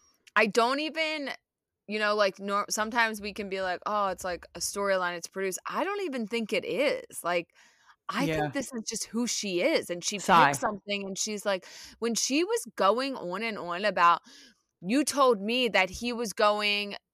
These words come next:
Speaker 1: to Vietnam next
Speaker 2: <laughs>
Speaker 1: week and that he already had the ticket," and she's like,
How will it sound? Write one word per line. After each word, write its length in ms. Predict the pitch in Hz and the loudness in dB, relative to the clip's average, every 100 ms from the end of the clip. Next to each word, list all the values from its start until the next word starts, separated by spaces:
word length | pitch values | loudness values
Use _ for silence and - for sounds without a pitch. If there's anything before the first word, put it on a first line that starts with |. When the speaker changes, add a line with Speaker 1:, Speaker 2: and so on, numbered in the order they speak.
| _ - | _ -6
Speaker 1:
to 260 | 233 220 | -2 -2
Vietnam 680 | 185 226 208 208 202 196 190 | -2 0 2 4 4 4 2
next 400 | 202 208 - 320 | 2 2 2 4
Speaker 2:
<laughs> 60 | 277 | 4
Speaker 1:
week 300 | 254 247 190 - 196 | 4 2 0 -6 -2
and 120 | 196 | 2
that 100 | 196 | 4
he 80 | 208 | 6
already 240 | 214 226 | 4 2
had 280 | 220 214 214 | 2 4 4
the 80 | 226 | 0
ticket," 440 | - 254 - 220 | -2 -2 0 -2
and 120 | 185 - | -2 -6
she's 160 | 190 | -6
like, 180 | 190 170 | -6 -6